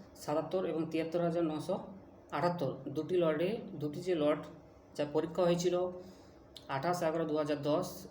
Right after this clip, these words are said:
এবং ঊনত্রিশ পাঁচ দু হাজার এগারো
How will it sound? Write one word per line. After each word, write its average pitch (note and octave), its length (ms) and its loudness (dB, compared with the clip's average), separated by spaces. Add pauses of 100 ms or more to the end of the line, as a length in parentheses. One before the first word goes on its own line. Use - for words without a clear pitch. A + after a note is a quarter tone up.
এবং D3 240 2 (1000)
ঊনত্রিশ F#3 440 2 (100)
পাঁচ E3 260 0
দু D#3 160 -4
হাজার D3+ 240 4
এগারো D3+ 340 2